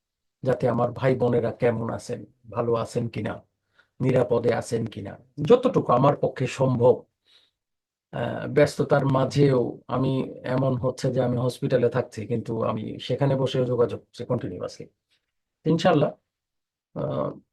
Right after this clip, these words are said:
কিছু, আহ, দুর্ঘটনা ছাড়া মোটামুটি ম্যাক্সিমাম আশেকে রাসূল এখন পর্যন্ত ভালো আছেন। মালিকের কাছে শুকরিয়া করি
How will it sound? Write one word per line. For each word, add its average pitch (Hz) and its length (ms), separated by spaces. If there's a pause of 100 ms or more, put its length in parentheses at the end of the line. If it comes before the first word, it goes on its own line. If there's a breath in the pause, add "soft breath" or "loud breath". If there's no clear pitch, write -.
(520)
কিছু, 165 420 (560)
আহ, 131 340 (580)
দুর্ঘটনা 139 720
ছাড়া 139 340
মোটামুটি 127 560
ম্যাক্সিমাম 135 580
আশেকে 123 380
রাসূল 120 280
এখন 117 220
পর্যন্ত 113 380
ভালো 117 340
আছেন। 113 340 (1600)
মালিকের 131 460
কাছে - 260
শুকরিয়া 139 440
করি 113 380